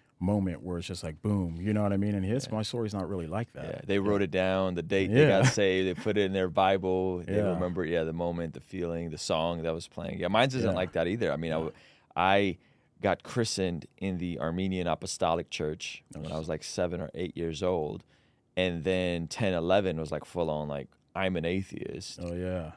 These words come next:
Speaker 1: yeah.
Speaker 2: And then started going to a seeker, mega church, seeker church, like, fifteen.
Speaker 1: Yeah.
Speaker 2: And th-, but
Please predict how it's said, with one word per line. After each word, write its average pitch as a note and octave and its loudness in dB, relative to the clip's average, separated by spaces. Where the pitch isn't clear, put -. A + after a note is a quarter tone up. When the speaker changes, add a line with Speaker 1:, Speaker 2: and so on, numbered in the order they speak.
Speaker 1:
yeah. - -10
Speaker 2:
And F2+ 2
then G2 2
started F2 2
going F#2+ 0
to E2+ -6
a D#2+ -4
seeker, G2 -2
mega F2 -4
church, F2 -4
seeker F#2 -4
church, - -6
like, E2+ -6
fifteen. A2+ -2
Speaker 1:
Yeah. E2 -6
Speaker 2:
And G2+ 2
th-, F2 -12
but - 0